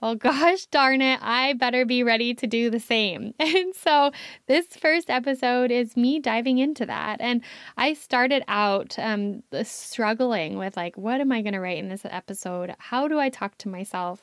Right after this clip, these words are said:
I am sitting in my closet, staring at my clothes and my shoes, and, um, <laughs> it's just talking to myself,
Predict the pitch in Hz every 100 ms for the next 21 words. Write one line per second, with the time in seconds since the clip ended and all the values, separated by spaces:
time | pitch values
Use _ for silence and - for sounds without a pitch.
0 | - 202 202 196 202 - 254 349 359 359
1 | - 208 208 - - - 240 294 294 294
2 | 247 240 240 196 196 202 277 269 262 262
3 | 208 233 247 - - - - 240 233 220
4 | 220 - 269 330 311 - 294 339 - -
5 | 262 330 370 349 339 330 349 - 240 311